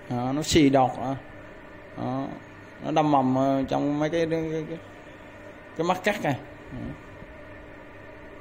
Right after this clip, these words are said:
Đó, đây có là bốn bo ha.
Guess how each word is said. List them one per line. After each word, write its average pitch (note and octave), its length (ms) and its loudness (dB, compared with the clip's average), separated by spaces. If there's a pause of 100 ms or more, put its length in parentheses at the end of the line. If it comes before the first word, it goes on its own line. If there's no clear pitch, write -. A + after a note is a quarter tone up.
(680)
Đó, C3 480 4
đây C3+ 180 6
có D#3 240 6
là C3+ 120 4
bốn C#3 300 6
bo D3+ 200 8
ha. C#3 200 6